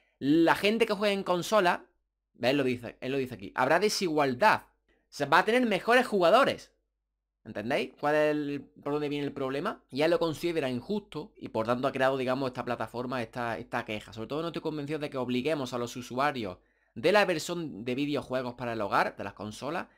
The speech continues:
que alguna vez vendió más de un millón de juegos, alguna vez, a respaldar la popularidad del juego incluso si está en decadencia, como está ocurriendo, ¿vale?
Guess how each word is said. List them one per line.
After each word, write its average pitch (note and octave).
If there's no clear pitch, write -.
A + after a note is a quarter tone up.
que -
alguna E3+
vez G#3+
vendió F3
más G3+
de F#3
un G#3
millón F#3
de D3+
juegos, D#3+
alguna B2
vez, C3+
a -
respaldar C#3+
la G#3+
popularidad D3+
del E3+
juego E3+
incluso D3+
si C3+
está D#3+
en F3
decadencia, C3+
como D2+
está F2
ocurriendo, G#2
¿vale? A2+